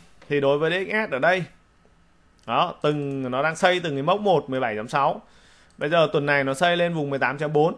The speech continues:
Đó, tuần sau nó xây lên khoảng quanh vùng hai mươi đẹp. Nói chung là cổ phiếu này break được cái vùng hai mươi thì cái đó, ờ, nó đánh khá là tốt. Các anh chị cứ, ờ, cố gắng cầm giữ thêm. Ờ, cặp đôi tiếp theo đó là S C R. Thì đối với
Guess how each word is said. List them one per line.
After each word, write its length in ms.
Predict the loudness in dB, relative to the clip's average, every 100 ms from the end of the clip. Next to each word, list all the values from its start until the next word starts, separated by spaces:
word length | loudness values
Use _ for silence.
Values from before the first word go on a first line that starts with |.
| -8
Đó, 200 | -8 -6
tuần 220 | -4 -4
sau 200 | 0 0
nó 80 | 0
xây 220 | 0 0
lên 180 | 0 -2
khoảng 220 | -2 -2
quanh 220 | -2 -2
vùng 160 | -2 -4
hai 140 | -4
mươi 240 | -2 -2 0
đẹp. 240 | 0 -2 -8 -14
Nói 160 | -12
chung 220 | -8 -6 -4
là 80 |
cổ 140 | -4 -4
phiếu 140 | -6
này 180 | -6 -6
break 360 | -2 0 0 -2
được 120 | -6
cái 80 | -6
vùng 180 | -6
hai 140 | -4 -4
mươi 240 | -2 -4
thì 60 | -6
cái 80 | -6
đó, 380 | -4 -2 -4 -6 -12 -20 -20 -20 -12
ờ, 300 | -6 -4 -2
nó 80 | -2
đánh 180 | -4 -6
khá 140 | -8
là 100 | -6
tốt. 320 | -4 -4 -6 -14 -20 -20 -20 -20 -14
Các 60 | -10
anh 120 | -8
chị 220 | -8 -10 -10
cứ, 220 | -6 -4 -2
ờ, 120 | -4
cố 120 | -4
gắng 260 | -4 -4 -2
cầm 180 | -2 -2
giữ 120 | 0
thêm. 160 | 2 0 -4 -20 -20 -20 -20 -20 -20 -20 -8
Ờ, 140 | -2 4
cặp 180 | 4
đôi 140 | 4 4
tiếp 140 | 2
theo 300 | 4 4 6
đó 200 | 6 4
là 360 | 4 2 2 0
S 120 | 0
C 100 | 2
R. 40 | 6 6 4 -2 -8
Thì 120 | 2
đối 220 | 4 4
với 320 | 4 4 6